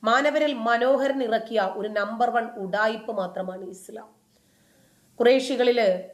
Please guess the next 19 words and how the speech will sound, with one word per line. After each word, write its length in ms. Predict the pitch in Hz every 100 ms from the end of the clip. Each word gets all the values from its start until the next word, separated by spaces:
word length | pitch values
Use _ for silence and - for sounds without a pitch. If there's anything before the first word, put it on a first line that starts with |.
| - _
ജാതി 360 | 180 226 226 254
വിഭാഗീയത 600 | 240 190 220 226 233 214
ഉണ്ടായിരുന്നു, 340 | 208 196 190
ഗോത്രം 460 | 190 277 330 339 320
ഉണ്ടായിരുന്നു 380 | 233 214 202 196
എന്നത് 280 | 185 185
ശരിയാണ്. 560 | 185 190 190 - - - _ _ _ _ _ _ _ _ _ _ -
അപ്പൊ 160 | - 311
അന്ന് 720 | 311 262 330 349 339 - -
അവർക്കിടയിൽ 520 | 240 311 320 285 285
ജനിച്ച 400 | 277 262 233 226 185 180 - -
മാനവരിൽ 500 | 208 233 269 285 294
മഹാമ്ലേച്ഛൻ 1000 | 254 226 240 262 254 226 214 220 - 214 - 165
ജൂതന്മാരുമായിട്ട് 1120 | 208 220 247 247 233 226 220 208 185 202 196 196
ഒരു 180 | 208
ബന്ധവും 500 | 226 202 214 277 233
ഉണ്ടായിരുന്നില്ല. 500 | 190 185 180 185 190 - _ - _ _ _ _ _ _ _ _ _ _ _ _ 262
എന്നിട്ടും 640 | 311 381 370 262 294 - _ _ _ _
എബ്രഹാമിനെയും 1000 | 226 196 262 262 262 254 254 240 247 269